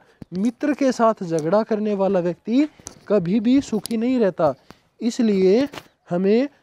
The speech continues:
कोशिश करनी चाहिए और पूरी कोशिश करके जो झगड़ा है उस झगड़े को छोड़ देना चाहिए, यानी कि झगड़ा करने का प्रयत्न नहीं करना चाहिए। तो ठीक है बच्चों,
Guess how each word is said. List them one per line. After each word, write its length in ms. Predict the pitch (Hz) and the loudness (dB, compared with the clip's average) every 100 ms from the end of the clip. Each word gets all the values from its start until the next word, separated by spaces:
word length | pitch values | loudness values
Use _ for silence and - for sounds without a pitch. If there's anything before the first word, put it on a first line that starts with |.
| _ - | _ -2
कोशिश 380 | 233 - 277 | -2 0 -2
करनी 320 | - 226 214 202 | 0 -2 -2 -2
चाहिए 360 | 185 185 156 - _ _ | -2 0 -2 -4 _ _
और 120 | 226 214 | -2 -2
पूरी 380 | - 254 285 | 0 2 4
कोशिश 460 | 294 254 254 254 - | 4 2 0 -2 -2
करके 500 | - 180 - 202 226 - - - | -4 -4 -2 -2 -2 -8 -20 -6
जो 180 | 170 226 | 0 2
झगड़ा 440 | 151 165 170 208 | 0 -4 0 2
है 280 | 226 196 226 - - - | 2 2 0 -4 -16 -2
उस 220 | 247 220 | -2 0
झगड़े 340 | 190 165 170 180 | -2 0 0 0
को 240 | 240 294 - _ _ | 0 -2 -6 _ _
छोड़ 280 | - 226 226 | 2 2 2
देना 420 | 175 160 165 202 | 0 -2 -4 -6
चाहिए, 560 | - 143 156 180 185 185 | -4 -4 -4 0 0 0
यानी 160 | 202 | -2
कि 180 | 202 247 | -4 -6
झगड़ा 400 | 180 165 165 220 | -2 -2 0 0
करने 320 | 214 196 202 | 0 -6 -6
का 140 | 196 185 | -4 -4
प्रयत्न 460 | 175 180 208 254 - _ _ 185 | -2 -4 -4 -8 -8 _ _ -4
नहीं 300 | 196 170 240 | -2 -2 -2
करना 300 | 175 147 139 | -4 -6 -8
चाहिए। 340 | 143 135 131 - - - | -8 -8 -10 -16 -20 -8
तो 100 | 175 | -4
ठीक 220 | 180 208 226 | -4 -2 -2
है 80 | |
बच्चों, 260 | 214 - | -2 -2